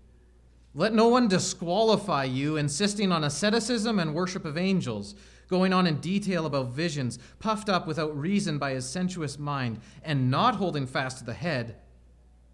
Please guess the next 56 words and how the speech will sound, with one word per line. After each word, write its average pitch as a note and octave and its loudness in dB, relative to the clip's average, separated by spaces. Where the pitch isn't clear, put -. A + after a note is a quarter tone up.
for B2 -12
whom C#3 -2
the B2 -2
whole F3 -2
body, C#3 0
nourished D#3+ 0
and C#3+ -4
knit D3 -6
together B2+ -4
through B2+ -6
its - -8
joints E3+ -8
and D3+ -6
ligaments, A2+ -6
grows C#3+ -2
with C3+ -10
a B2 -6
growth A2+ -6
that A2+ -8
is A2 -8
from G#2+ -6
God." G2+ -6
Now, G2+ -8
there's G#2 -10
a G#2+ -10
lot C3+ -8
of D3 -10
stuff C3+ -10
going B2 -6
on G#2+ -4
in G2 -6
this G2 -10
verse, G#2 -14
or G#2 -10
in G2+ -4
these G#2 -6
verses, G#2 -12
and A#2+ -4
we'll B2 -2
get D3+ -2
into D3+ -4
it C#3+ -8
in B2 -6
detail C3+ -6
in G#2 -4
the G#2 -4
coming G#2+ -6
weeks. - -8
But B2+ -6
a A#2+ -4
brief G3+ 0
synopsis D3+ -4
of C#3 -4
it B2+ -8
is G#2 -8
this. G2+ -10